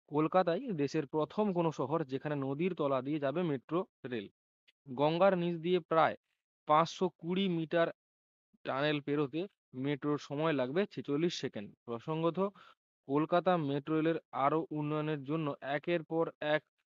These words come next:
উম, পদক্ষেপ করে চলেছে কর্তৃপক্ষ। মেট্রোর তরফে ভাড়ার যে তালিকা প্রকাশ করা হয়েছে, সেই অনুযায়ী হাওড়া স্টেশন থেকে হাওড়া ময়দান পর্যন্ত পাঁচ টাকা, ধর্মতলাতেও আসতে দশ টাকার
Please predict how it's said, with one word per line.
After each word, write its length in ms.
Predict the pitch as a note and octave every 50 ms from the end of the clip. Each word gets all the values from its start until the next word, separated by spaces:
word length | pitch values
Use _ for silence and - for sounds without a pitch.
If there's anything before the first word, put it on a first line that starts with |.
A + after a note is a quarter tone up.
| _ _
উম, 220 | D#3 C#3+ C#3 C#3+ C3+ B2 -
পদক্ষেপ 460 | C3 C3 C#3 D3+ D3 - - E3 D3+ C#3+ -
করে 180 | C#3 C3 C3+ B2+
চলেছে 360 | C3 C3+ C3 C3 B2 - F#3+ C4 - _ _ -
কর্তৃপক্ষ। 560 | C#3+ C3+ B2+ - C3 A2 A2 G#2+ - _ - - - _ _ _ _ _ _ _ _ _ _ _ _ _ _ _ _ _ _ _ _ _ _ _ _ -
মেট্রোর 460 | B2+ C3+ D3 D#3+ E3 - - G3 G#3
তরফে 380 | G#3 - G#3 G3+ G3+ F#3+ G3+ G#3
ভাড়ার 380 | F#3 C3+ A#2 B2 C#3 D#3 E3 E3 D#3
যে 100 | E3 E3+
তালিকা 340 | D3+ C#3+ C#3+ D3+ D3+ D#3+ D#3+
প্রকাশ 300 | D3 D3 C#3 C#3 D#3 D#3 - -
করা 180 | D#3+ D3+ D3+ D3
হয়েছে, 280 | D#3 D#3 D3 - E3+ D#3
সেই 260 | - - D#3+ D#3+ E3
অনুযায়ী 400 | D#3+ D#3 D#3 D3 C3 C3+ D3 F3 G#3+ - _ - _ _ _ -
হাওড়া 320 | B2+ C3 C3+ D3 D3+ D#3+ D#3+
স্টেশন 340 | - - D3 C3+ D#3 E3 D#3+ D3+
থেকে 240 | D#3+ D#3+ D3+ E3 D#3+
হাওড়া 300 | D3 C#3 C3+ C#3+ D3 D3+
ময়দান 380 | C#3+ C3+ C3+ C#3 C#3 D3 D3+ D3+
পর্যন্ত 360 | C#3 D3+ D3 C#3 D3 C#3+ C#3
পাঁচ 300 | D3+ C#3+ - C3 C#3+ C#3+ -
টাকা, 260 | - D#3 D3+ - E3+ F#3 - - - _ _ - C#3+ C#3 C3
ধর্মতলাতেও 840 | A#2+ A#2+ B2 C3+ C3+ C#3+ D3+ D#3+ D#3 D#3 D#3+ D#3 D#3 D3+ E3 E3 E3 -
আসতে 360 | C3+ C#3 C#3+ - - - E3+ G3 G#3 - E3+ C#3 A#2+
দশ 200 | A2+ C3 C#3 C#3 -
টাকার 280 | - D#3 D3+ C3+ D3+